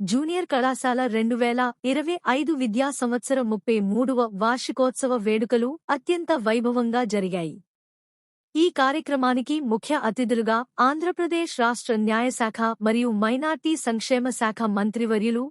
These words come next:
ఎన్ఎండి ఫరూక్ హాజరయ్యారు. ఈ సందర్భంగా మంత్రివర్యులు ఎన్ఎండి ఫరూక్ మాట్లాడుతూ విద్యార్థి దశ నుండే క్రమశిక్షణ, సమయపాలన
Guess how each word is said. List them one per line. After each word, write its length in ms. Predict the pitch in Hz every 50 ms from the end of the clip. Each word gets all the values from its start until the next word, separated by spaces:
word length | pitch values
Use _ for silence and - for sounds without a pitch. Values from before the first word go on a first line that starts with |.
| - -
ఎన్ఎండి 380 | 240 247 262 311 339 330 339 339
ఫరూక్ 400 | - - 262 247 247 269 269 -
హాజరయ్యారు. 640 | - 226 208 196 175 202 180 180 175 180 170 160 151 175 196 - _ _ _ _ _ _ _ _ _ _ _ _ _ -
ఈ 80 | 269 311
సందర్భంగా 720 | 320 - - 262 247 254 254 220 202 214 226 226 220 226 226 233 220 202
మంత్రివర్యులు 760 | 208 226 240 262 254 - 330 339 320 311 285 294 277 277 302 294
ఎన్ఎండి 380 | 247 233 233 269 285 277 311 294
ఫరూక్ 400 | - - 247 240 277 302 254 -
మాట్లాడుతూ 580 | 247 220 226 214 - 247 233 226 220 - 233 240 247 220
విద్యార్థి 560 | 185 202 196 185 214 233 240 240 208 240 254 269 233
దశ 260 | 202 185 220 233 - - 311
నుండే 300 | 277 254 240 240 254 262
క్రమశిక్షణ, 680 | 247 - 220 202 196 208 208 - 233 208 - - 208 190 180 185 196 _ _ _ _ _ -
సమయపాలన 720 | - - 269 262 302 311 330 - - 294 285 311 311 320